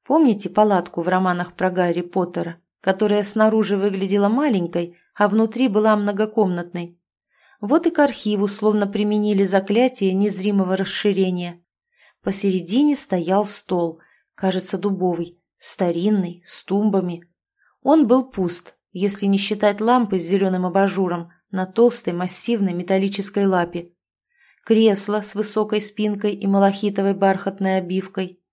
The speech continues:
было им под стать. Громоздкое, антикварного вида. Помещение было лишено окон – вдоль трёх стен в несколько рядов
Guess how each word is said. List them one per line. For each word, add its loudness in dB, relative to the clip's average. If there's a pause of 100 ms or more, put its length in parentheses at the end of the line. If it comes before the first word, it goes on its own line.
было 2
им -2
под -2
стать. -2 (760)
Громоздкое, -2 (120)
антикварного 0
вида. -4 (800)
Помещение 2
было 4
лишено 2
окон – -2 (340)
вдоль -2
трёх 0
стен -2 (100)
в -8
несколько -2
рядов -2